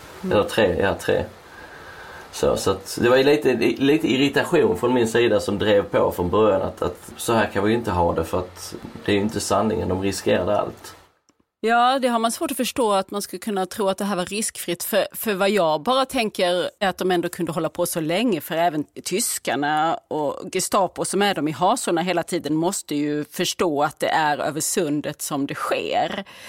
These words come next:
Speaker 1: Och särskilt där uppe mellan Helsingör och Helsingborg är det ganska smalt. Så att, eh, Kjär överhuvudtaget kunde ta sig över så många gånger tycker jag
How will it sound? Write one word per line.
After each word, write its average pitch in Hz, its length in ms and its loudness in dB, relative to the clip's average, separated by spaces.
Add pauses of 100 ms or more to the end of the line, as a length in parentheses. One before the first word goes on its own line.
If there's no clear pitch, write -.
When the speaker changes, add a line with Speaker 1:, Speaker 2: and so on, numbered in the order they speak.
(280)
Speaker 1:
Och 202 80 -2
särskilt 196 500 0
där 180 340 4 (100)
uppe 175 340 0
mellan 175 400 0
Helsingör 156 520 -2
och 151 100 -2
Helsingborg 165 680 0
är 147 100 0
det 147 140 -4
ganska 160 340 -4
smalt. - 760 0 (300)
Så - 120 -2
att, 175 220 0
eh, - 380 -2
Kjär 156 600 0
överhuvudtaget 165 1000 -2
kunde 262 240 -2
ta 262 240 -4
sig - 160 0
över 151 180 0
så 170 140 -2
många 147 240 0
gånger 131 340 -2
tycker 160 260 -6
jag 143 220 0